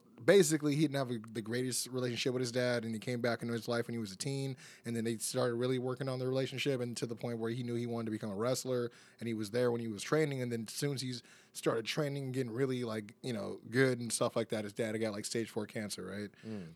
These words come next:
Speaker 1: And then so his dad ended up, you know, obviously with the chemo and everything, lost all his hair.
Speaker 2: Mm.
Speaker 1: So for him, he said that he ended up started, uh, this is the story,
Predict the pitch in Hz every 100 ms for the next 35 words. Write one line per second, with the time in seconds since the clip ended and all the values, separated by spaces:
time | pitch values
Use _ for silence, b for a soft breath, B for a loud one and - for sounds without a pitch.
0 | - 117 117 110 120 110 107 117 113 110
1 | 110 117 120 98 98 110 110 110 - -
2 | 113 107 107 104 107 104 104 101 - 98
3 | 90 135 135 92 80 b - 92 82 -
4 | 139 117 117 160 151 131 131 - 123 117
5 | 110 143 143 127 120 - 123 113 107 101
6 | 98 110 107 98 98 - 131 123 113 101
7 | 104 - 110 98